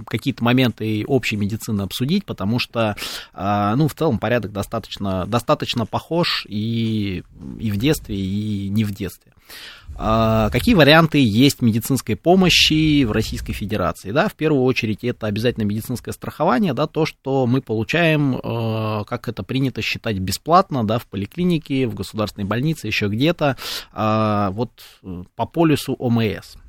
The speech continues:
Э, понятно, что это не совсем бесплатно, да, кто-то за это платит, но не сам гражданин, не тот, кто, в общем, предъявляет полис.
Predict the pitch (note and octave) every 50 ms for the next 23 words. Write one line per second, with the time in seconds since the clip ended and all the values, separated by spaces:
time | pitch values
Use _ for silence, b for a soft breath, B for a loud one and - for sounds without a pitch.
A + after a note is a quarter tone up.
0 | - - - F2 F#2 F#2+ F#2 F2+ F#2+ F#2 - C3 D#3 E3+ A#2 - - - C3+ C3+
1 | - C3+ C3+ C3 - D3+ C#3+ - D#3 C3 B2+ C#3+ - - A#3+ D#4 - D#3+ C#3 C3+
2 | D#3+ - - E3 - A#2+ A2+ A#2+ A#2+ - A2+ - - F3 G#3 G#3+ - - - B2
3 | B2+ D3 E3 E3+ D#3+ D3+ C3 A#2 B2 C3 - - C#3+ B2+ A#2 A#2 A2+ A2+ A2 C3
4 | C#3+ E3 F#3 G#3+ G3 C#3+ A#2+ A2+ - - B2+ B2+ - - - - G#2+ G#2+ G#2+ G#2+
5 | G#2 G#2 G2+ G2 G2+ G2+ F#2+ - G2 F#2 F2+ G#2 G#2 A2+ A#2+ A#2+ B2 A2+ G#2 G#2
6 | - - - A#3 A3+ F#3+ - -